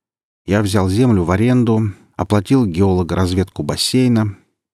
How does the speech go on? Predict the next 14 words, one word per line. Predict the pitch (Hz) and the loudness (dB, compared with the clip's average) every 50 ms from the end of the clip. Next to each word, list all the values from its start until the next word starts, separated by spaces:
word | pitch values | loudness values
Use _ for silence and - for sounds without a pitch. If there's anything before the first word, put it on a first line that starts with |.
| _ _ - | _ _ -4
Район | 101 113 139 135 131 131 135 131 | -2 0 0 2 2 2 2 0
оказался | - - 139 123 131 131 127 - 135 | 0 -2 -2 -2 0 -2 -2 -2 -4
богатым | 123 123 127 117 110 117 110 - 120 117 123 | -2 -2 -2 0 0 -2 -2 -2 -2 0 0
не | 131 131 | 0 0
только | - 80 76 76 - - | 0 -2 -4 -4 -4 -4
на | 90 90 90 | -2 -2 -2
золотишко. | 82 90 95 104 101 - - 139 - - - - - _ _ _ _ _ _ _ _ _ _ _ _ _ _ _ _ _ _ - | -2 -2 -2 -2 -4 -4 -8 -8 -8 -10 -12 -16 -16 _ _ _ _ _ _ _ _ _ _ _ _ _ _ _ _ _ _ -6
Через | - 120 110 110 98 101 | -2 0 0 0 0 -2
год | 104 120 139 147 143 - - _ - | -2 0 0 0 0 -2 -12 _ -6
там | - - 101 104 | -4 -2 0 0
уже | 98 98 104 | 0 0 0
работало | 95 107 101 98 117 117 - 110 107 101 | 0 0 -2 -2 -2 -4 -2 -2 0 0
несколько | 92 101 104 - - - 107 - - 87 | 2 2 0 0 -2 -8 -10 -8 -8 -8
приисков. | - - 95 92 92 90 - - - - - - | -4 -2 -2 -2 -2 -4 -6 -8 -12 -14 -14 -16